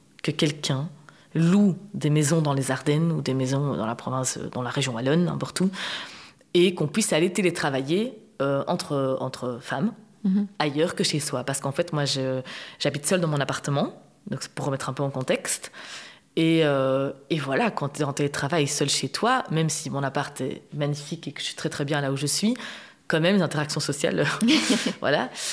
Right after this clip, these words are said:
Speaker 1: Et donc, je me suis, euh, moi, je suis le genre de personne qui a une idée et qui la met en place tout de suite. Je suis très, euh, très à l'intuition, très au test, euh, au test et on verra, comme on dit. Euh, et donc, euh, je, je, en fait, j'ai répondu,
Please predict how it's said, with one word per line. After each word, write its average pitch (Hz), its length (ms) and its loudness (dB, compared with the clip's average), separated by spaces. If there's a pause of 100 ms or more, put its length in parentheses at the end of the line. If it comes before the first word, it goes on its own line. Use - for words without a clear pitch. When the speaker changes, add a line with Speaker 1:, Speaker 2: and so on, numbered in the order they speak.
(140)
Speaker 1:
Et 190 80 4
donc, 269 220 4
je 226 100 6
me 208 80 4
suis, 208 480 2
euh, 165 220 6
moi, 202 140 4
je 190 180 2
suis 180 180 0
le 175 80 2
genre 202 180 4
de 196 80 2
personne 196 460 2
qui 196 120 0
a - 20 4
une 165 180 4
idée 175 400 2 (1000)
et 170 100 0
qui - 100 -2
la 165 120 2
met 170 100 2
en 165 80 0
place 175 220 0
tout 190 100 -4
de 185 80 -4
suite. - 360 -6 (500)
Je - 120 -2
suis 160 200 -2
très, 208 340 4
euh, 151 480 4 (160)
très 208 200 2
à 180 60 4
l'intuition, 165 600 0 (400)
très - 300 4
au 165 100 2
test, 170 360 0
euh, 139 300 2
au 139 120 0
test 160 260 -2
et - 20 0
on 139 80 0
verra, 139 360 0 (160)
comme 147 140 0
on 139 100 0
dit. 151 200 -2 (560)
Euh, 147 580 0 (200)
et 151 80 2
donc, 165 360 0
euh, 139 300 4
je, 147 240 0
je, 143 180 -2 (100)
en 135 80 -2
fait, 196 180 2
j'ai 165 80 2
répondu, 160 420 0